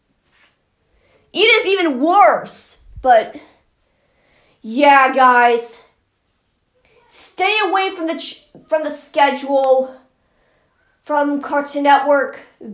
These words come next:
Go watch, um, Boomerang. Go watch Boomerang instead.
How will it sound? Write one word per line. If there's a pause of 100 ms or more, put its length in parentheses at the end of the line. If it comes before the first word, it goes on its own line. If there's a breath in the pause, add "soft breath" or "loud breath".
(560)
Go
watch,
um,
Boomerang. (680)
Go
watch
Boomerang
instead.